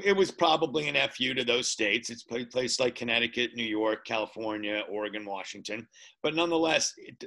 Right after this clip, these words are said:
this, that does not belong in a covid relief bill.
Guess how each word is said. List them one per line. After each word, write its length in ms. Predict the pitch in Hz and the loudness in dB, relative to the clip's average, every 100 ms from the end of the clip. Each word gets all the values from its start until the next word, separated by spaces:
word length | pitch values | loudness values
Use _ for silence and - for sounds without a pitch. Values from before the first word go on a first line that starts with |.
| - | -4
this, 300 | 156 160 - | 0 2 2
that 240 | 147 160 | 0 0
does 160 | 147 120 | -2 -4
not 240 | 135 139 - | -2 -2 -4
belong 440 | 131 120 120 123 117 | -4 -2 0 -2 -4
in 360 | - 113 110 110 | -2 -2 -2 -4
a 80 | 110 - | -10 -4
covid 300 | 117 104 95 | -2 -2 -6
relief 320 | 101 101 104 - | -6 -4 -6 -4
bill. 260 | 95 80 | -6 -6